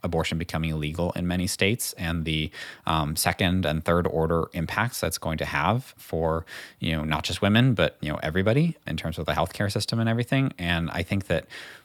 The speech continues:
you know, most people just haven't lived in an environment where abortion is illegal in their state or in half of the country that they live in. And that is going to be an environment that we have to kind of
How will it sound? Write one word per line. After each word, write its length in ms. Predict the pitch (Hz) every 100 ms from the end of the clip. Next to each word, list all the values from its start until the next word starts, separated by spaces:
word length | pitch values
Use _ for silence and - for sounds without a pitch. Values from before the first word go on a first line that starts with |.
| _ - -
you 140 | 85
know, 80 | 78
most 380 | 78 90 107 -
people 180 | 147
just 160 | 117 101
haven't 300 | 98 90 80
lived 360 | 98 104 98 -
in 400 | 90 85 82 82
an 80 | 82
environment 540 | 78 80 98 90 82
where 420 | - 80 78 78 -
abortion 540 | 85 76 78 - 80
is 520 | 76 78 78 78 - -
illegal 520 | 80 82 85 78 76
in 120 | 78
their 120 | 73 76
state 340 | - 117 -
or 200 | 82 80
in 360 | 73 73 76 76 - - -
half 240 | 80 82
of 100 | 87
the 80 | 76
country 380 | - 78 - 87
that 160 | 85
they 80 | 85
live 180 | 82 78
in. 240 | 80 80
And 360 | 69 80 76 78
that 380 | - 82 82 -
is 120 | 82
going 220 | 78 78
to 80 | 76
be 280 | 78 78 76
an 100 | -
environment 500 | 73 78 78 76 73
that 180 | 80 78
we 120 | 78
have 240 | 76 71 -
to 300 | 80 76 76
kind 260 | - 76
of 180 | 71 71